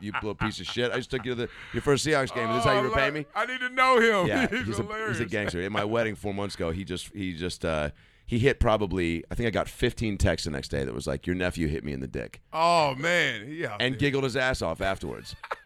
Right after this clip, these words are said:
Speaker 1: And my buddy, and, you know, I, I know you got ki-, how many kids you got? Two.
Speaker 2: Four.
Speaker 1: Four.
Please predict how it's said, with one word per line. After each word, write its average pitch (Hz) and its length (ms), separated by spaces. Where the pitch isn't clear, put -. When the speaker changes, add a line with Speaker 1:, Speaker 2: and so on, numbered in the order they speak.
Speaker 1:
And 151 240
my 139 100
buddy, 139 480
and, 117 260
you 113 80
know, 110 80
I, 101 180
I 98 60
know 107 100
you 110 120
got 104 160
ki-, 107 180
how 92 120
many 117 120
kids 117 160
you 117 60
got? 123 180
Two. - 180
Speaker 2:
Four. - 180
Speaker 1:
Four. - 440